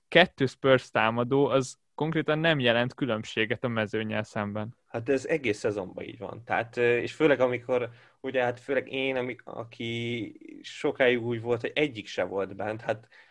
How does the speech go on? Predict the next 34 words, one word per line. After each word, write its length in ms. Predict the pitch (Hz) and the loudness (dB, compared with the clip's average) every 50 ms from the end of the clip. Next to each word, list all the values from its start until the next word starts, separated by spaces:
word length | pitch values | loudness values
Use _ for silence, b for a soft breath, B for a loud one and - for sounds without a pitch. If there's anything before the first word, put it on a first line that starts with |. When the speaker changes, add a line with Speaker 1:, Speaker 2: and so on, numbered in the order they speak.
| b b b | b b b
Speaker 2:
ha 100 | - 113 | -2 0
mind 220 | 107 123 147 143 | 0 0 2 2
a 80 | 139 131 | 2 2
kettő 360 | - 120 101 - - 113 107 | 2 2 0 0 -4 -6 -6
csinált 400 | - - 123 120 110 104 104 - | -6 -2 0 2 2 2 2 0
valamit, 340 | - 110 117 120 123 123 131 | -2 -2 -2 -2 -2 -2 -4
akkor 260 | 127 120 - 143 127 | -4 -4 -4 -4 -4
így 160 | 127 127 123 | -4 -4 -2
éreztem, 500 | 127 120 104 98 101 - - - 107 107 | -2 -2 -2 -2 -4 -6 -8 -8 -8 -8
hogy 200 | 117 113 110 107 | -6 -8 -8 -8
így 120 | 139 104 107 | -8 -6 -8
a 60 | 110 | -6
forduló 580 | - - 127 120 110 113 117 117 120 120 117 120 | -4 -2 -2 -2 -2 -2 0 0 0 0 0 -2
így, 260 | 123 127 - - - | -6 -6 -8 -10 -10
így 120 | 123 120 | -12 -8
megy 240 | 123 123 110 107 107 | -4 -4 -2 -2 -2
el, 280 | 98 - - - - _ _ _ | -2 -4 -4 -8 -12 _ _ _
és 280 | - 101 104 - - - | -16 -16 -16 -14 -12 -12
így 280 | 113 113 107 104 110 - | -12 -12 -12 -14 -18 -18
csúszik 440 | - - 117 110 - - 110 - | -16 -14 -14 -14 -14 -14 -10 -6
el. 200 | 123 107 95 92 | -4 -4 -4 -4
És 240 | 87 107 110 - - | -6 -8 -12 -12 -14
most 380 | - - 131 143 131 117 - - | -14 -10 -8 -8 -8 -8 -10 -12
is, 160 | 113 113 - | -12 -12 -10
hogyha, 440 | - 113 - - 104 107 110 113 b b b b b | -12 -10 -6 -2 -2 -2 -2 -4 b b b b b
ha 60 | 107 | -10
csak 200 | - 107 101 104 | -8 -6 -4 -2
egy 220 | 113 120 120 120 | -2 -2 -4 -4
van, 160 | 131 139 139 139 | -4 -4 -2 -2
akkor 300 | 139 131 - - 110 110 | -2 -4 -6 -8 -8 -8
is 180 | 110 - - | -8 -10 -10
így 140 | 113 113 113 | -10 -8 -4
érzed, 400 | 123 117 113 110 117 110 110 - | -2 -2 -2 -2 -2 -4 -4 -4
hogy, 260 | - 117 117 113 117 | -2 -2 -2 -2 -2